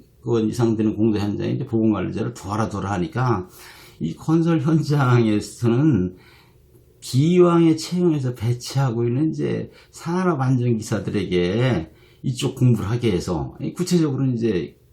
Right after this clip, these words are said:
산업위생기사죠. 산업위생기사 공부를 하게 해가지고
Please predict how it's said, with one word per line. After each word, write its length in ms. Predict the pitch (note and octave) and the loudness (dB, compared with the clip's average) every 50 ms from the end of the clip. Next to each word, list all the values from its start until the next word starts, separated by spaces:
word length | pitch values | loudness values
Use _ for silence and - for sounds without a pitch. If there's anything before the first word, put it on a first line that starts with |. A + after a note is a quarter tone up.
| _ _ _ _ _ - - - | _ _ _ _ _ -20 -16 -14
산업위생기사죠. 1120 | - - C3+ E3 E3 C#3+ A#2+ G2 F2+ A2 G#2+ F#2+ F2 - - G#2 F2+ D2 D2 F2+ - - - - - - - | -10 -6 -4 -2 0 0 -2 -2 0 0 0 0 -2 -4 -4 -4 -4 -4 -4 -8 -8 -10 -14 -20 -20 -20 -12
산업위생기사 840 | - D#3 D#3+ D3 D3 C#3 C3 A#2 A#2+ A#2 A2+ G#2+ - G#2+ G2 F2+ | -8 -6 -4 -2 0 -2 -2 0 0 -2 -2 -2 -4 -6 -6 -4
공부를 400 | - A2+ A2+ G#2 F#2 G2+ F#2+ F2 | 0 2 2 2 0 -2 -4 -2
하게 240 | G#2 A#2 G2+ F#2+ G2+ G#2 | -4 -4 -4 -4 -6 -4
해가지고 640 | F#2 F#2 F#2 F2+ F2 E2+ - G#2+ B2 C#3 B2 B2 | -4 -4 -4 -4 -6 -8 -6 -4 -4 -4 -4 -6